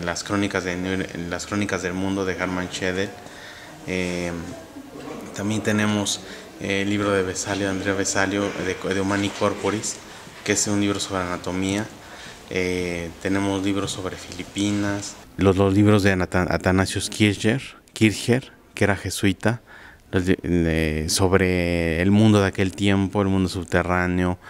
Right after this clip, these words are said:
la ar-, arqueología, etcétera. También tenemos libros que hablan de física, de botánica, tenemos obras de Newton, Isaac Newton, de, de Copérnico, tenemos, eh, eh,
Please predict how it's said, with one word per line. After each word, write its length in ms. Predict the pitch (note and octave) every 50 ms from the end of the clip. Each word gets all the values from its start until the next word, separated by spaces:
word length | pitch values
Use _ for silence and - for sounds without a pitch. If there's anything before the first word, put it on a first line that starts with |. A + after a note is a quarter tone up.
| - - -
la 80 | F#2 E2+ -
ar-, 240 | F#2+ F2+ E2 C#2 -
arqueología, 680 | F2+ E2+ E2 F#2 F2 E2+ E2+ - - - F#2+ F#2 F2+
etcétera. 560 | E2+ - - - F#2+ F2 - F#2+ F#2 F#2+ G2+ - - - - - - - - - - -
También 260 | - F#2+ F#2+ G2 F#2+
tenemos 420 | F#2 - G2 G2 G2 G2 G2 F#2 F2
libros 400 | G2 F#2 F#2+ F#2+ F#2+ - - - - - - - - - - - -
que 100 | - G2+
hablan 240 | G2 G2 G2+ F#2+ F2+
de 80 | F#2
física, 680 | - - - G#2+ G#2 F#2+ - - G#2 - - - G2 G2
de 80 | F#2+
botánica, 720 | F2+ F2 F2+ - - G2+ G2 G2 G2 F#2+ F2+ - - G2+ F2+
tenemos 360 | - F#2+ F#2 F#2 F#2 F2 G2+
obras 220 | G2 F#2+ F#2+ F2
de 120 | F2+ F2+ F2+
Newton, 680 | F2+ F#2 G2 G2+ G2+ - - - F#2 F2+ F2+ F2+ F#2+ G2
Isaac 280 | - E2 - F#2 F2+ F#2
Newton, 600 | F#2 F2+ F#2 F#2+ F#2+ F2+ - - E2+ E2+ F2 F2+ - - - - - - - - - - - -
de, 200 | F#2 - D#2+ D#2
de 1120 | - - - - D#2+ D#2+ D#2+ D#2 D2+ D2+ D2+ D2+ D2+ D2+ D#2 D#2 D#2 D#2 D#2+ - - -
Copérnico, 920 | - - - - - G2+ G2+ G2 G2 G2 F#2+ F#2+ F2+ - - - F2+ F2+ - - - - - - - - - - - - -
tenemos, 560 | - F2+ F2+ F#2 F#2 F#2+ F#2 F#2 F2+ - -
eh, 300 | F2+ F2 E2+ E2 E2 E2 F2 E2+ E2+ E2 E2 - - - - - - - - - - - - - - - - - - - - - -
eh, 580 | - A2+ G2 F2 F2+ F2 F2 F2 E2+ E2+ E2+